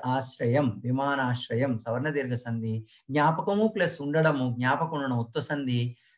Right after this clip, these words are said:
శరీర ఆకృతి, సవర్ణ దీర్ఘ సంధి. మహా ఉన్నతి, మహా ప్లస్ ఉన్నతి, గుణసంధి. జీవిత ప్లస్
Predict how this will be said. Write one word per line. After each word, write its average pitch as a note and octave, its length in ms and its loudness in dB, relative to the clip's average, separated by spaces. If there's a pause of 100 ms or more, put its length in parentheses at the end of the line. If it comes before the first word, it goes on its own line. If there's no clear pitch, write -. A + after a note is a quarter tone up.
శరీర F#3 420 6 (140)
ఆకృతి, D#3+ 640 2
సవర్ణ C#3+ 320 0
దీర్ఘ D3+ 240 0
సంధి. B2+ 580 -4 (300)
మహా C#3+ 540 4 (160)
ఉన్నతి, D3 720 2
మహా B2+ 280 2
ప్లస్ F3+ 340 -2
ఉన్నతి, C#3 380 -4
గుణసంధి. C3 800 -2
జీవిత F3 380 0
ప్లస్ F3 380 0